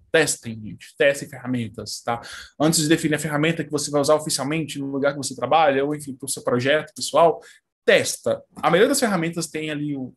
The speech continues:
são gratuitas, assim, não todas, nem todas são gratuitas,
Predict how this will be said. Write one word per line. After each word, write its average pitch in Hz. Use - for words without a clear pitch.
são 190
gratuitas, 160
assim, 113
não 185
todas, 165
nem 180
todas 151
são 143
gratuitas, 175